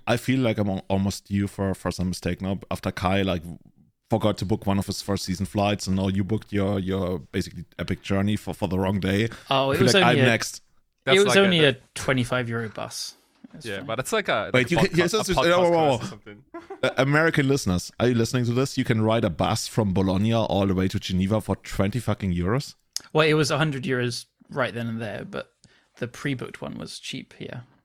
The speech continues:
Speaker 1: Oh,
Speaker 2: Yeah.
Speaker 1: <laughs> okay, that's crazy. Like, I, I, I, I know that buses are cheap in Europe, but
Speaker 2: Yeah.
Speaker 1: yeah.
Speaker 2: No, no, it was, it was, there was even less ones.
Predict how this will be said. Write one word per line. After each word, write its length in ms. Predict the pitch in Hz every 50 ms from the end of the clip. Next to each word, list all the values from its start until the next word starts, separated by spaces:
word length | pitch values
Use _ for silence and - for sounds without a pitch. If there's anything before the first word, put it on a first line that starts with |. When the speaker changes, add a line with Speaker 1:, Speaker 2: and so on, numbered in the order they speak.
| _ _ _ _ _ - -
Speaker 1:
Oh, 120 | 131 135 143
Speaker 2:
Yeah. 220 | 156 156 143 135
Speaker 1:
<laughs> 1500 | - - - - - - - - 185 - - - - - - - - - - 180 - - 175 123 - 147 - 147 135 117
okay, 140 | 143 127 120
that's 160 | 127 160 -
crazy. 340 | - - 104 101 87 95 82 - - - _ -
Like, 140 | 123 120
I, 100 | 147 156 151 - 180 - 165 147 - - -
I, 60 | -
I, 60 | 151 - - 156
I 20 |
know 200 | 156 165 180 185
that 220 | 175 135 131 107 -
buses 280 | - 123 117 117 107 101
are 60 | 107
cheap 220 | - - 110 -
in 100 | - 90
Europe, 300 | 92 85 82 76 - - - -
but 180 | - 95 98 -
Speaker 2:
Yeah. 200 | 127 110 107 - -
Speaker 1:
yeah. 200 | - 87 80 - - _ _ _ -
Speaker 2:
No, 240 | 160 156 160 160 160
no, 100 | 160 151
it 160 | 147 139 135
was, 180 | 139 139 127 123
it 140 | 135 147 135
was, 300 | 135 127 120 - - - _ _
there 120 | - 139
was 140 | 143 131 127
even 200 | 165 170 156 127
less 240 | 127 135 131 - -
ones. 240 | 120 113 113 -